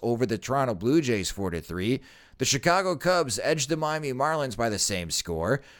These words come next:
Houston Astros have reached win number ninety-nine as they beat Tampa Bay again,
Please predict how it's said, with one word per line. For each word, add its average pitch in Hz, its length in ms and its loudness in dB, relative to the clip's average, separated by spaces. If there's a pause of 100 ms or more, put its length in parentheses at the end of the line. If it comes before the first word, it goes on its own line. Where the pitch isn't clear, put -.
(180)
Houston 208 500 4
Astros 165 560 2
have 131 180 0
reached 143 320 0
win 175 380 2 (100)
number 156 460 4
ninety-nine 175 1040 2
as 117 180 -2
they 143 140 4
beat 131 320 0
Tampa 156 320 -2
Bay 151 260 4
again, 113 420 0